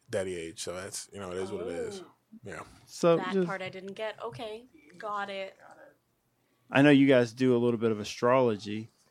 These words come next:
Speaker 3: Just real quick, is there anything like, what, what is the, uh, sign for that?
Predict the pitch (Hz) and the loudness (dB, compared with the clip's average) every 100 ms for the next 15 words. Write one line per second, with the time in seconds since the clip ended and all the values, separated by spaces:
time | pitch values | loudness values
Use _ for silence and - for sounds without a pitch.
0 | _ _ _ _ - 131 151 117 143 156 | _ _ _ _ -10 0 0 4 4 4
1 | - 175 143 123 123 - 139 143 135 143 | 6 4 6 4 2 4 4 4 2 2
2 | 143 135 135 - - 123 123 117 - - | 4 2 -2 -6 2 4 4 2 -6 -6
3 | 131 151 180 247 254 175 170 151 156 151 | 2 4 6 4 2 2 4 8 8 6
4 | 139 147 151 160 131 147 147 113 104 98 | 4 -2 0 -2 -4 -2 0 0 -4 -6